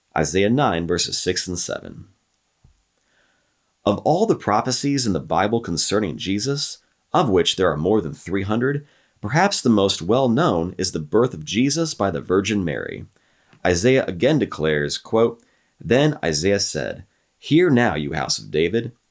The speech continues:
is it not enough to try the patience of humans? Will you try the patience of my God also?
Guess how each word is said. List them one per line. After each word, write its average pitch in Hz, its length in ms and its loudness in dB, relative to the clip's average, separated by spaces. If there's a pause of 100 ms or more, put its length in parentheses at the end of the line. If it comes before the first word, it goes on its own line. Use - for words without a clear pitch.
is 101 120 0
it 190 80 4
not 214 160 2
enough 123 340 2
to 82 80 -4
try 107 280 -4
the 95 100 -2
patience 113 440 -4
of 76 80 -14
humans? 147 640 -4 (280)
Will 95 100 0
you 82 100 0
try 85 280 -2
the - 80 -2
patience 98 500 -4
of 78 140 -4
my 76 160 -2
God 80 440 -4
also? 151 600 -2